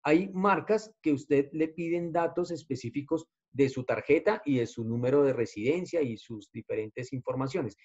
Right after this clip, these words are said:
Hay que tener en cuenta que esto lo debemos, em, verificar antes de hacer un pago,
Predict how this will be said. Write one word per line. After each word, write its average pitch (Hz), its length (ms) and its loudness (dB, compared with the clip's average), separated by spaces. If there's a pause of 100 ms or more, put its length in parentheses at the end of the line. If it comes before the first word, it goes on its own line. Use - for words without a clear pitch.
(280)
Hay 165 100 4
que 214 120 8
tener 214 260 4
en 208 80 -2
cuenta 208 420 0 (100)
que 139 140 4
esto 131 220 2
lo 175 100 2
debemos, 135 460 4
em, 113 640 -2 (160)
verificar 185 640 2
antes 139 260 -4
de 165 60 2
hacer 127 180 0
un 147 140 -2
pago, 156 360 2